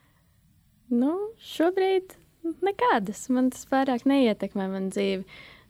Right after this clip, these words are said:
Ā, nu, kopā ar podkāstu publicēšanu arī tā bija mana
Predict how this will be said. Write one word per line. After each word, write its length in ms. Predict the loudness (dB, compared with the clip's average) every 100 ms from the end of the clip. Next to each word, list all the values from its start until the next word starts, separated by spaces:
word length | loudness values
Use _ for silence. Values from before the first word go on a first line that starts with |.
| _
Ā, 480 | -4 -2 0 -2
nu, 320 | -2 -2 -2 -4
kopā 420 | -2 -2 0 0 0
ar 140 | 0
podkāstu 540 | -2 -4 0 -2 -2 -2
publicēšanu 760 | 0 0 0 0 0 0 -2 -2
arī 140 | -2
tā 220 | -2 -2 -2
bija 320 | 0 0 4
mana 300 | 4 4 2